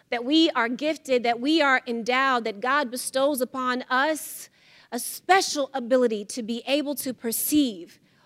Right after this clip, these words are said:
when the miraculous is happening right before our eyes. The miraculous is what happens when God looks at God's children and sees, "My children have done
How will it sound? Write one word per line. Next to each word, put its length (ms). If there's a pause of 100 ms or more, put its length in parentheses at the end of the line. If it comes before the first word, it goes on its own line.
(100)
when 180
the 80
miraculous 720
is 200
happening 520
right 260
before 400
our 220
eyes. 460 (580)
The 80
miraculous 720
is 200
what 140
happens 560 (220)
when 160
God 320
looks 340
at 160
God's 480
children 540
and 180
sees, 540
"My 160
children 560
have 280
done 380